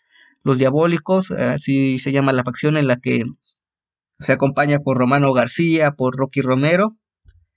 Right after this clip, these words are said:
eh, Rocky Santana, perdón, es otro Rocky, eh, ya estoy confundiendo con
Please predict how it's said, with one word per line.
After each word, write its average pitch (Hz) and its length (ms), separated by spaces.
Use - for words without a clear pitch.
eh, 127 520
Rocky 180 180
Santana, 143 440
perdón, 117 280
es 131 200
otro 127 280
Rocky, 117 300
eh, 120 240
ya 123 220
estoy 131 280
confundiendo 131 600
con 127 340